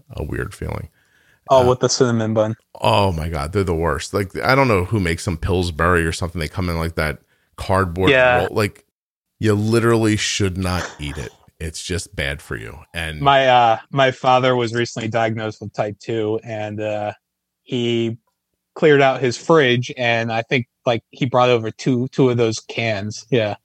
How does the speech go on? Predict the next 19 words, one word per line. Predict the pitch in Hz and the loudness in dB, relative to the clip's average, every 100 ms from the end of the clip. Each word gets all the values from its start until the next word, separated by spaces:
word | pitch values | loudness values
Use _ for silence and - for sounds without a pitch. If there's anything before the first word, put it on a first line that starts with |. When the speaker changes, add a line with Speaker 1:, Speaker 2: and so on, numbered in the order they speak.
| _ | _
Speaker 1:
<laughs> | - - - - - | -18 -18 -14 -12 -10
Speaker 2:
It's | 107 - | -10 -6
like, | 107 - | -8 -8
Speaker 1:
"We | - - | -6 -4
can't | - 62 | 0 -2
use | 53 53 | -2 -8
these." | - 95 - | -6 -8 0
<laughs> | 160 - - - - 147 | 0 0 -20 -6 -4 0
Speaker 2:
Yeah. | 139 135 - - - - _ - | -2 -2 -6 -10 -12 -18 _ -2
And | 139 | 2
I | 131 | 2
was | 127 | 2
like, | 127 | 2
"Dad, | 151 147 113 | 2 2 2
this | 135 135 | 0 0
is, | 143 135 | -2 -2
this | - 139 | -4 -4
is | 135 123 | -4 -2
why | 117 127 113 110 120 | 2 4 4 0 -4